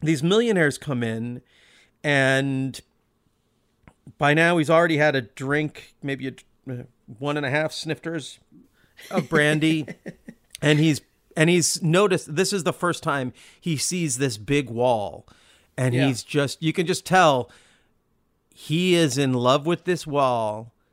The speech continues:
Speaker 1: He's going to paint it. He will do and say anything. He is just, this is that,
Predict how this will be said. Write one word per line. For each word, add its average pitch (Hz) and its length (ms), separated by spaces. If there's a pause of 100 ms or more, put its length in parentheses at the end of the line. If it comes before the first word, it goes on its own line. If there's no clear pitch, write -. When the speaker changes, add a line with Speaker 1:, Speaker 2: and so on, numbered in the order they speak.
Speaker 1:
He's 131 260
going 139 360
to 185 60
paint 143 360
it. 113 240 (240)
He 127 180
will 156 160
do 147 600
and 131 160
say 117 640 (440)
anything. 117 680 (180)
He 165 180
is 135 140
just, - 600 (340)
this 151 220
is 190 140
that, 160 200